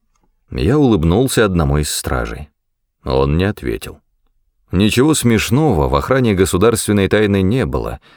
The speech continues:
совершенно ничего смешного. Доктор Брит, мисс Певка и я осторожно проследовали через огромный вестибюль лаборатории к лифтам.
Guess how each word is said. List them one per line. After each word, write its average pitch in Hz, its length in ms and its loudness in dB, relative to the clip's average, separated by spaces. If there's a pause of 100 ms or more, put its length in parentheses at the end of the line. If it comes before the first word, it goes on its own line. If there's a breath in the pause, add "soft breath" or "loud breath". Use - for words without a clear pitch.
(200 soft breath)
совершенно 120 600 0
ничего 78 360 0
смешного. - 600 -8 (680)
Доктор 131 440 0
Брит, 104 380 2
мисс 69 300 0
Певка 65 420 -2
и 53 140 -6
я 90 320 0
осторожно 117 640 0
проследовали 101 720 2
через 76 360 -2
огромный 107 680 2
вестибюль 87 720 2
лаборатории 67 800 0
к - 140 -12
лифтам. 78 580 -4